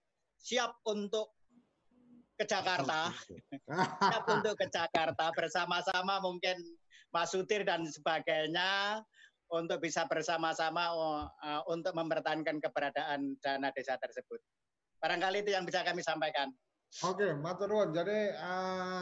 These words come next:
Speaker 2: saya menangkap ini, eh, semakin hangat, semakin kuat. Apa yang dicermati oleh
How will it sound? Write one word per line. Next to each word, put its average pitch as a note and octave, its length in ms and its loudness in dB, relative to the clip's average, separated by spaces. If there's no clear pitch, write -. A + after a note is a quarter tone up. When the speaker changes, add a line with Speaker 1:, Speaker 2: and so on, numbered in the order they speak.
Speaker 2:
saya G#3 320 2
menangkap G3 560 -2
ini, G3 480 0
eh, D#3 720 -2
semakin D3+ 560 -6
hangat, B2 400 -4
semakin C3+ 480 -4
kuat. B2 400 -6
Apa D#3 320 -4
yang D#3 160 -2
dicermati D3+ 880 0
oleh D3 240 0